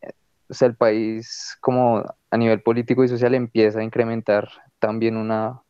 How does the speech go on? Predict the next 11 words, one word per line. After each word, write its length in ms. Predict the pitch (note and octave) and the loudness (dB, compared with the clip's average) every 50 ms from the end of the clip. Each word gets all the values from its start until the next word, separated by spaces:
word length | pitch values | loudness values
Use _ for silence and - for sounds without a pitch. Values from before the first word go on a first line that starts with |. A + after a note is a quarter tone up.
| _ _ _ _ _ _ _ _ - | _ _ _ _ _ _ _ _ -6
como 180 | - A2+ A2 | -2 0 2
una 160 | A2 G#2+ A2 | 2 2 2
potencia 680 | - - B2 A2+ - C3 C3 C3 C3 B2 C3+ C#3 D3 - | 4 2 2 2 4 2 2 0 -2 0 2 2 2 2
y 80 | - A#2+ | 0 -2
nos 180 | A2+ A2+ A2+ A#2+ | -2 -2 -2 -2
empieza 280 | A2+ G#2 A2+ A2 A2 | -2 -2 0 0 2
a 20 | A2 | 2
cargar 340 | - A#2+ A2+ A2 A2 G#2 | 2 2 2 2 0 0
mucho 240 | G#2+ G#2+ G#2 - A2+ | 0 -2 -6 -4 -2
más. 340 | A2+ A2+ G#2+ G#2+ - _ _ _ _ _ _ _ _ _ _ _ _ - | -2 -2 -2 -4 -8 _ _ _ _ _ _ _ _ _ _ _ _ -10
Entonces, 880 | - A2 A2+ A2 A2 A2+ A2 A#2+ A2+ A2 G#2+ G#2+ - - - - - | -4 0 0 2 2 0 2 4 4 4 4 2 -2 -8 -18 -18 -20